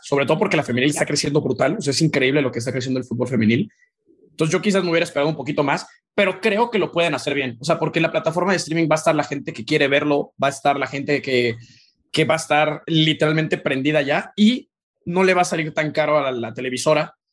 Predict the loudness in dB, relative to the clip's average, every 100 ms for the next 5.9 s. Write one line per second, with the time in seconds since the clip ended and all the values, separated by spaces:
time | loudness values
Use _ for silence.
0 | _ _ _ -2 0 0 0 0 0 0
1 | 0 0 0 -4 -6 -6 -6 -4 -4 -4
2 | -6 -2 -2 0 0 0 -4 -4 -4 -2
3 | -2 0 0 0 0 0 2 0 0 2
4 | 2 2 0 0 -6 -8 -8 -6 -4 -4
5 | -4 0 0 2 0 2 2 2 0